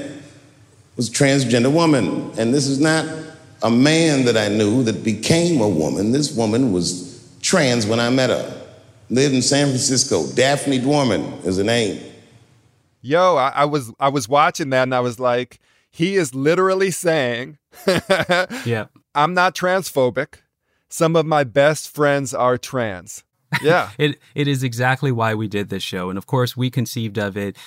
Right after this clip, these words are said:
Speaker 3: uh, as we've often said, uh, as the show opens, that people were like, "Yeah, some of my best friends are Black.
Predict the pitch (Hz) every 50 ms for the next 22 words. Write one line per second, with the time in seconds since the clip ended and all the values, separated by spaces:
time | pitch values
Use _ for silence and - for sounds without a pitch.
0 | - - - - - 104 101 101 - - _ - 117 113 98 104 113 101 107 104
1 | 104 - - 104 98 - - 110 104 101 101 101 98 - - - 101 95 - -
2 | 107 101 - 98 - - 104 98 98 131 156 147 - 110 101 98 98 98 92 -
3 | - 98 98 95 - - - 104 - - 101 101 98 101 101 101 - - 208 214
4 | 190 139 117 104 98 - - - - _ _ _ - 123 117 117 117 113 101 117
5 | 117 117 - - 120 113 113 113 110 113 107 101 135 156 165 143 139 -